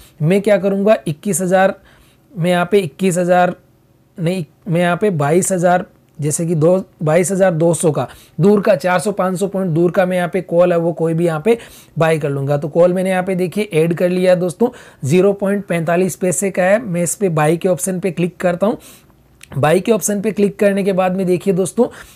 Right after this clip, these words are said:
हम ज़ीरो पॉइंट पैंतालीस पैसे, इसमें सिर्फ मेरा यहाँ पे देखिए पेमेंट कितना लगेगा, मेरा पेमेंट सिर्फ और सिर्फ बाईस पॉइंट पचास पैसे लगेगा। चार्ज जरूर लगेगा इसमें यहाँ पे तेईस रुपये के आसपास में।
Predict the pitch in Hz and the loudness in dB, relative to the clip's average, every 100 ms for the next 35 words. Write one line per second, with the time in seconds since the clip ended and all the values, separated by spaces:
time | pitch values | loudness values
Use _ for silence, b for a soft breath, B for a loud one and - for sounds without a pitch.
0 | B 165 170 180 - 143 190 202 220 214 | B -2 -2 -4 -4 0 2 2 2 0
1 | 190 175 185 185 - 147 143 143 - 160 | 0 0 2 0 0 -2 -2 -4 -2 -2
2 | 220 208 220 208 196 170 190 202 196 208 | 0 0 2 0 0 2 4 2 2 2
3 | 190 196 226 226 175 180 208 185 180 147 | 2 2 0 0 0 2 2 0 -2 0
4 | 170 156 139 139 139 B B 156 180 202 | 0 2 0 -2 -4 B B 0 4 4
5 | 202 190 208 208 - 196 208 185 202 170 | 2 0 0 0 0 0 0 0 -2 0
6 | 156 165 185 - - 175 190 190 175 147 | 2 2 2 -2 -2 -2 -2 -4 -4 -2
7 | 117 180 - 185 202 190 175 185 208 - | 0 0 -2 -2 0 0 0 2 0 0
8 | B B - 180 170 190 180 190 196 185 | B B -6 0 0 2 2 2 4 4
9 | 190 185 180 180 175 175 190 180 160 165 | 2 2 2 0 -4 -2 -4 -4 -4 -2
10 | 180 180 180 180 180 - 185 170 202 | -4 -4 -2 0 0 0 -2 -2 -2